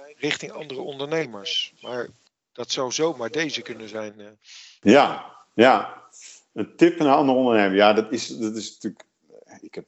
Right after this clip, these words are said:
Speaker 2: het is, het is inderdaad mijn tip en het is gewoon, ik ben een van de vele ondernemers en, eh, ik heb het vaker bij het, eh, bij het niet juiste eind gehad dan bij het, bij het juiste eind. Ehm, maar ik denk wat, wat ik merk, ehm,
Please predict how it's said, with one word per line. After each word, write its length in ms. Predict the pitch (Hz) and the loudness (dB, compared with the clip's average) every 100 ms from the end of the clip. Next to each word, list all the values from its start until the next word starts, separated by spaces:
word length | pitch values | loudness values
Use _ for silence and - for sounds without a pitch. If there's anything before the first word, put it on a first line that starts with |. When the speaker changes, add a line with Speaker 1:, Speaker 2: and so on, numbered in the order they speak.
| _ | _
Speaker 2:
het 240 | 82 87 | -20 -16
is, 180 | 92 - | -16 -10
het 240 | 101 95 | -8 -8
is 120 | 98 87 | -8 -8
inderdaad 460 | 104 104 101 101 | -4 0 2 0
mijn 240 | 101 95 92 | -2 -4 0
tip 240 | 107 107 | -2 -2
en 100 | 95 | -8
het 120 | 92 | -8
is 140 | 90 - | -8 -8
gewoon, 300 | 101 95 98 | -4 -4 -6
ik 120 | 90 | -8
ben 120 | 92 | -8
een 220 | 98 98 | -6 -8
van 180 | - 90 | -8 -12
de 60 | - | 0
vele 260 | 95 95 | 0 0
ondernemers 720 | 98 92 92 92 90 90 - | -6 -10 -10 -8 -8 -12 -16
en, 240 | 92 87 87 | -18 -18 -12
eh, 320 | 90 90 87 - _ _ _ | -8 -6 -8 -12 _ _ _
ik 100 | - | -16
heb 100 | - | -16
het 100 | - | -12
vaker 300 | - 98 - | -4 -4 -2
bij 180 | 98 92 | 0 2
het, 180 | 90 - | 0 -2
eh, 240 | 92 92 | 0 0
bij 160 | 92 92 | 0 -2
het 120 | 92 | 0
niet 180 | 117 123 | 0 2
juiste 320 | 113 107 - | 4 4 4
eind 220 | 120 113 | 2 2
gehad 200 | 107 98 | 0 -2
dan 140 | 98 101 | 0 0
bij 100 | 101 | 2
het, 320 | 95 - 98 | 2 -2 -2
bij 100 | 101 | 0
het 100 | 95 | 4
juiste 300 | 107 127 127 | 4 4 2
eind. 340 | 117 123 160 _ _ _ _ _ _ | 0 0 -6 _ _ _ _ _ _
Ehm, 720 | - 113 110 110 107 107 107 107 _ _ _ | -6 -2 0 2 0 0 -2 -8 _ _ _
maar 200 | 95 117 | -8 -6
ik 140 | 123 | -2
denk 220 | 127 135 135 | -2 -2 -4
wat, 240 | 123 120 | -8 -4
wat 160 | 123 113 | -6 -6
ik 80 | |
merk, 720 | 107 110 120 143 196 - - - | -10 -4 -2 -2 -2 -10 -18 -18
ehm, 760 | 113 107 107 104 101 98 95 | -10 -6 -4 -4 -6 -6 -8